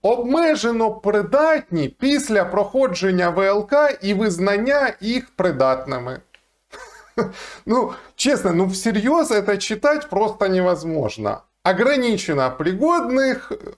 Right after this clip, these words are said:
мы отправим на В Л К и признаем их пригодными». Э, остался вопрос, ну если такой план, зачем их отправлять на В Л К? Ну, может, сразу уже признать пригодными, <laughs> да и всё.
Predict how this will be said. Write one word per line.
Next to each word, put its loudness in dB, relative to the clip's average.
мы 2
отправим 2
на 4
В -4
Л 2
К 0
и 0
признаем 0
их -2
пригодными». -4
Э, -4
остался 0
вопрос, 0
ну -2
если -2
такой -2
план, 0
зачем -4
их -6
отправлять -2
на -4
В -4
Л -4
К? -6
Ну, -4
может, -2
сразу -2
уже -2
признать -6
пригодными, -8
<laughs> -
да -6
и -2
всё. -10